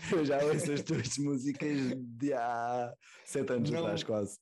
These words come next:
Speaker 2: yeah, não faço ideia, não faço mesmo ideia.
Speaker 1: Estás a preparar a
Speaker 2: Mas
Speaker 1: obra-prima.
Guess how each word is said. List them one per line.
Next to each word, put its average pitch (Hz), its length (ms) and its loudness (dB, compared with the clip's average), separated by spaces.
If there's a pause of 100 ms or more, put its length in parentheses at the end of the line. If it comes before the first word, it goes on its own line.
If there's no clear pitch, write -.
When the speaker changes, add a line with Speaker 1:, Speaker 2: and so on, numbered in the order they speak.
Speaker 2:
yeah, 151 380 -2
não 156 280 -8
faço 151 500 -10
ideia, 120 640 -10
não 120 200 -8
faço - 460 -6
mesmo 120 200 -6
ideia. 110 500 -4 (140)
Speaker 1:
Estás 98 220 -4
a - 100 -4
preparar 95 340 0
a 95 60 2
Speaker 2:
Mas 95 40 2
Speaker 1:
obra-prima. 87 480 -2